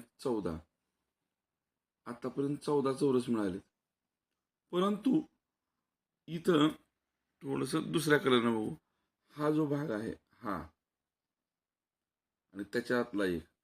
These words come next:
हे दोन झाले आणि त्याच पद्धतीने इथं एक भाग आहे, त्यात पण दोन आहेत. म्हणजे चौदा मध्ये हे चार मिसळले, अठरा झाले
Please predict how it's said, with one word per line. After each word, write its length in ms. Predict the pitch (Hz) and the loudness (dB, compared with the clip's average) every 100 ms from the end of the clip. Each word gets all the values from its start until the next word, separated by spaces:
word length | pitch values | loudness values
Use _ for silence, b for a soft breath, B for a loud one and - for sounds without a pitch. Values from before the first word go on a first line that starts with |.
| _ _ _ _ _ - | _ _ _ _ _ -8
हे 80 | 165 | -6
दोन 440 | 143 139 190 175 139 | -4 4 4 6 4
झाले 260 | 120 92 151 _ _ _ _ _ _ _ _ _ 127 | 2 0 -4 _ _ _ _ _ _ _ _ _ -6
आणि 140 | 147 - | -6 -4
त्याच 220 | 175 175 - | -4 -4 -4
पद्धतीने 360 | 180 151 170 156 | -4 0 2 2
इथं 160 | 165 196 | 4 8
एक 160 | 180 | 8
भाग 220 | 151 139 110 | 6 0 0
आहे, 140 | 110 - _ _ - | -4 -6 _ _ -6
त्यात 120 | 147 - - | -4 -4 -6
पण 220 | 170 170 | -4 0
दोन 200 | 160 151 | 2 2
आहेत. 220 | 117 98 90 _ _ _ _ _ _ _ _ _ - | 2 -2 -6 _ _ _ _ _ _ _ _ _ -8
म्हणजे 680 | 135 143 160 165 196 131 165 _ _ _ - | -2 0 -2 -2 0 0 -2 _ _ _ -4
चौदा 440 | 165 151 143 156 | 2 4 4 2
मध्ये 400 | 170 170 123 123 - _ _ _ 143 | 2 4 4 4 0 _ _ _ -10
हे 100 | 139 | -10
चार 460 | - - 175 170 | -10 -4 -2 0
मिसळले, 500 | 165 143 117 110 107 139 _ _ _ _ _ | 0 0 2 2 2 -4 _ _ _ _ _
अठरा 340 | 135 - 127 117 | -12 -2 2 2
झाले 240 | 104 98 | 0 -6